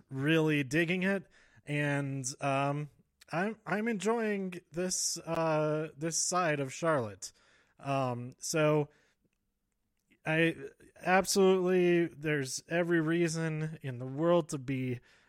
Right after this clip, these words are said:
upset about this situation at the moment, but for now, I'm gonna enjoy what is happening. I'm, I'm gonna enjoy it for what it is at the, at, for right now. And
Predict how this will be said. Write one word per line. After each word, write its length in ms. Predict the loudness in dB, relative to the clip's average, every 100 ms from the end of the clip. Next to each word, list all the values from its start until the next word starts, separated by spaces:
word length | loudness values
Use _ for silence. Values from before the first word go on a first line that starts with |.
| _
upset 600 | -6 -4 -2 2 2 2 -2
about 400 | -2 4 4 4
this 140 | -2 -2
situation 640 | -6 -6 0 0 0 -4
at 120 | -6
the 80 | -4
moment, 420 | -2 -2 -2 -6 -10 0
but 440 | 2 2 -4 -16 _ _ _ _ _
for 140 | -10 -6
now, 240 | -4 -2
I'm 160 | -2 0
gonna 140 | 0
enjoy 640 | 0 2 4 4 4 2 -4 _ _
what 480 | -2 2 2 -2 -14 -6
is 220 | -4 -4
happening. 460 | -4 -4 -4 -8 -6
I'm, 220 | -6 -4 -6
I'm 140 | -4
gonna 160 | -2 -2
enjoy 360 | -2 0 0
it 120 | 0
for 100 | 0
what 220 | 0 0 0
it 120 | -2
is 260 | -2 -2
at 160 | -4 -10
the, 80 | -16 -8
at, 160 | -8 -8 -16 -18 _
for 120 | -4 0
right 200 | 0 0
now. 340 | -4 -6 -8 -14 _ _ _ _
And 500 | -8 -6 -4 -6 -8